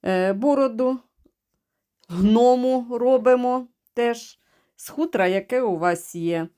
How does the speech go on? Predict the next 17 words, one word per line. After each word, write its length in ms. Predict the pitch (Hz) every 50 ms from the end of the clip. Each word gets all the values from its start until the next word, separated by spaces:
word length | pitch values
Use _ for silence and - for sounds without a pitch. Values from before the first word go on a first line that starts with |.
| _ _ _ _ _ - _ _ _
Робимо 420 | - 285 320 262 220 196 180 185
носики 760 | 190 190 202 208 202 202 - 226 196 202 - 208 208 202 214 208 - _ _ _ _ _ _ _ _ _
по 120 | - 220
вісім 340 | 220 254 311 311 - 202 196
сантиметрів. 840 | 196 - 196 185 185 - 202 196 214 226 233 226 233 208 214 214 214 -
У 120 | 196 202
наш... 340 | 196 196 208 220 220 - -
у 80 | - 208
мене 240 | 214 214 214 202
шаблон 360 | 202 202 220 196 208 269 302 277
по 120 | - 190
вісім 300 | 185 233 254 - 196 180
сантиметрів. 800 | 175 - 175 170 160 - 175 175 175 175 180 180 190 185 180 -
Приклеюємо 600 | - 226 220 - 294 320 370 359 330 285 269 269
їх 280 | 262 254 262 269 - -
або 260 | - 214 220 269 311
прошиваємо 1000 | 285 - 156 156 156 - - 156 151 143 156 160 165 165 165 160 165 170 170